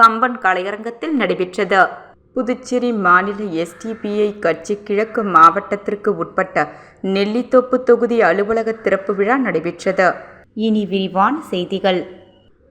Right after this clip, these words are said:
ஒன்றிய அரசின் ஒத்துழைப்பு இல்லாத நிலையிலும் தமிழகத்தில் மகத்தான ஆட்சி நடைபெற்று மாநிலத்தில்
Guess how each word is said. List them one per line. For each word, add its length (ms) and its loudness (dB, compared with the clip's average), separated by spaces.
ஒன்றிய 440 4
அரசின் 440 0
ஒத்துழைப்பு 500 2
இல்லாத 300 0
நிலையிலும் 480 -8
தமிழகத்தில் 640 -2
மகத்தான 420 4
ஆட்சி 220 0
நடைபெற்று 440 0
மாநிலத்தில் 640 4